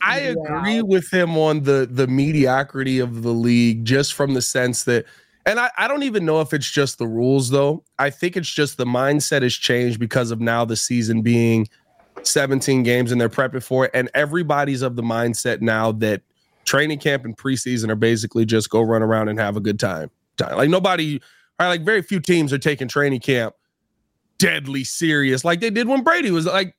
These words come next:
Speaker 1: Brady's training camp with Belichick had to be like, "Run it again, run it again,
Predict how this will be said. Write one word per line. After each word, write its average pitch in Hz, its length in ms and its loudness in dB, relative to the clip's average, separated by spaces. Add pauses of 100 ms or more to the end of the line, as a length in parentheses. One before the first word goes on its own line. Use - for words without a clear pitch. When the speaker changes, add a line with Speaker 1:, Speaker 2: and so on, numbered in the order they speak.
(400)
Speaker 1:
Brady's 285 380 2
training 220 360 0
camp 156 300 0
with 143 120 -4
Belichick 147 560 0
had 147 200 -2
to 139 60 -6
be 135 160 -2
like, 120 380 -2 (380)
"Run 139 180 2
it 131 80 -2
again, 110 360 -6 (100)
run 143 240 0
it 131 80 -6
again, 113 320 -6